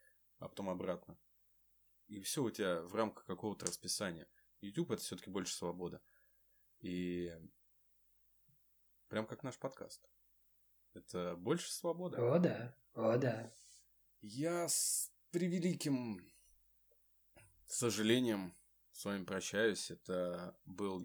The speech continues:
Speaker 1: еженедельный выпуск подкаста Easy Going Weekly. Мне его теперь роднее называть, кстати, Е Г В, почему-то мне так проще. С вами были прекраснейшие, уникальнейшие,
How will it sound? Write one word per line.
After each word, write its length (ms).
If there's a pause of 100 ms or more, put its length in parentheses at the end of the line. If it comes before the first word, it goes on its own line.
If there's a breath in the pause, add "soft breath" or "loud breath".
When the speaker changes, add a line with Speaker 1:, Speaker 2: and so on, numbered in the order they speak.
Speaker 1:
еженедельный 800
выпуск 340
подкаста 600 (120)
Easy 240
Going 300
Weekly. 500 (200)
Мне 180
его 320
теперь 280
роднее 280
называть, 320
кстати, 300
Е 160
Г 120
В, 200
почему-то 480
мне 120
так 200
проще. 420 (840 soft breath)
С 120
вами 260
были 640 (240)
прекраснейшие, 1800
уникальнейшие, 1500